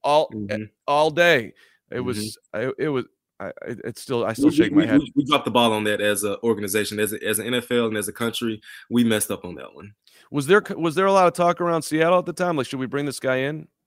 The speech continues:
Speaker 1: 'Cause, uh, like, in, in theory, well, he was having him play behind, I
Speaker 2: Yeah.
Speaker 1: forget who he had as a backup quarterback at that time, but, like, you know, if we're gonna stereotype, "Well, he plays a lot like Russell, so why don't we bring him in?"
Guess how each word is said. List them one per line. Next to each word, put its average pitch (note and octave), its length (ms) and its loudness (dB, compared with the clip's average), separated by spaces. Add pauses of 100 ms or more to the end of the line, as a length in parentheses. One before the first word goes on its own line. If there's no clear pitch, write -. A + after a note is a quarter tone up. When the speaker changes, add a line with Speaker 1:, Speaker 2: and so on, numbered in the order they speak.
(120)
Speaker 1:
'Cause, D#3+ 160 -2
uh, F3 120 0
like, F3 200 4
in, D#3 220 0
in D3 140 0
theory, F3+ 580 4 (400)
well, C#3+ 220 6
he D3 80 0
was C3+ 140 -4
having D3 320 2
him C#3 100 -2
play C#3 200 0
behind, C3 260 0
I B2+ 40 2
Speaker 2:
Yeah. B2+ 40 2
Speaker 1:
forget C3 260 -2
who B2+ 80 -4
he A#2 120 -2
had A#2+ 140 2
as A2 220 -4
a - 80 -6
backup G#2+ 360 -6
quarterback A2+ 380 -4
at G2+ 100 -8
that G#2 160 -8
time, A2 200 -6
but, G#2+ 100 -8
like, G#2 240 -10
you - 320 -16
know, G#2+ 180 -12
if A2 200 -12
we're A2+ 80 -20
gonna A#2+ 120 -6
stereotype, C3 440 -2
"Well, F3+ 100 6
he G#3 60 4
plays F3 260 0
a E3 40 -4
lot F3+ 160 4
like F#3 120 0
Russell, D3+ 400 -2
so B2+ 220 -6
why B2+ 160 0
don't C#3+ 80 0
we D3+ 80 -2
bring A2 220 -8
him G2 120 -10
in?" D2+ 120 -14